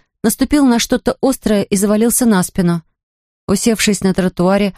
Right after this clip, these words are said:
он осмотрел свою лапу и с удивлением обнаружил, что в пятке торчит булавка для галстука. В том, что это именно булавка для галстука,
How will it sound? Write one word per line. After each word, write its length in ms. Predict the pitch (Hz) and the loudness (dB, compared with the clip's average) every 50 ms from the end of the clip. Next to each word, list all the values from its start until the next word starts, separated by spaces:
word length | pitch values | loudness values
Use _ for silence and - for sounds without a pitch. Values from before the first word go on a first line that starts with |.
| _ _ _ _ _ - | _ _ _ _ _ -2
он 160 | 233 240 - | -2 -2 -2
осмотрел 520 | - 220 214 - 226 233 226 - 220 226 214 | -2 -2 -2 0 0 0 0 0 0 -2 0
свою 320 | - - 196 196 190 185 | 0 -2 0 0 0 2
лапу 280 | 180 202 233 - - 254 | 0 0 0 0 0 -2
и 40 | 240 | -2
с 100 | - - | 0 0
удивлением 520 | 180 180 196 170 180 208 208 208 202 - | 0 0 0 0 2 2 2 2 2 0
обнаружил, 580 | - 185 - - 165 196 208 240 254 - 180 165 | -2 -4 -4 -2 -2 0 0 0 0 0 -2 -2
что 240 | - - - - 175 | -4 -4 -2 -2 -4
в 120 | - - | -4 -4
пятке 340 | - 262 269 269 - - 160 | -2 -2 -2 -2 -2 -4 -6
торчит 420 | - - 160 - - - 240 196 | -2 -2 -4 -2 -2 -2 -2 -2
булавка 500 | 185 185 240 254 262 247 185 - - - | 0 0 0 0 0 0 -2 -4 -6 -6
для 160 | 147 175 185 202 | -2 -2 -2 -2
галстука. 560 | 196 202 175 - - - 143 - - 156 - - - _ _ _ _ _ _ _ _ _ _ _ _ _ _ _ _ _ _ _ | 0 -2 -2 -4 -4 -8 -10 -12 -12 -14 -14 -16 -20 _ _ _ _ _ _ _ _ _ _ _ _ _ _ _ _ _ _ _
В 40 | - | -2
том, 160 | 247 247 214 | 0 0 2
что 180 | 196 - - 220 | 0 0 0 0
это 200 | 208 196 - 190 | -2 0 -2 -2
именно 360 | - - 196 190 180 180 175 | -2 0 2 2 2 2 0
булавка 420 | 147 160 180 185 185 170 - - 151 | 0 0 0 0 0 -2 -4 -4 -4
для 140 | 160 170 | -2 -2
галстука, 540 | 165 180 208 196 - - 156 - - 135 135 | -2 -2 -2 -2 -2 -4 -6 -6 -8 -10 -12